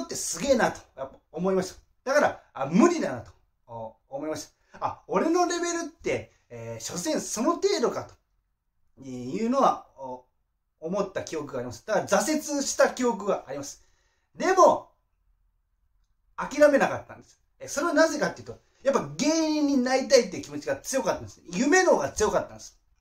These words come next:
ね。え、本気だったんです。芸人になりたい。だからね、諦められなかったんです。えー、で、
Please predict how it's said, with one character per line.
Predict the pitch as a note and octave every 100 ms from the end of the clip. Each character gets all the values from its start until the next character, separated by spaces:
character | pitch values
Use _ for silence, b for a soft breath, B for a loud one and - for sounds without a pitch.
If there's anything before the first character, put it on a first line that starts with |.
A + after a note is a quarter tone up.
| _ _ _ _ -
ね。 | G#3+ G#3+ _ _ _ _
え、 | C3
本 | B2+ D4+ F4
気 | D#4+
だ | C#4 -
っ |
た | -
ん | A2+
で |
す。 | - - _ _ _ -
芸 | F3 F3
人 | F3
に | D#3+
な | D#3+
り | A#2
た |
い。 | - -
だ | D4
か | D4+
ら | E3
ね、 | A#2 -
諦 | F#3+ G#3+ D4 D4+
め | B3
ら | F3
れ | A3 C#4
な | -
か | -
っ |
た |
ん | -
で | _ _
す。 | _ _ _ _ _ _ _ -
え | B2+ B2+ B2+
ー、 |
で、 | C4+ C#4 -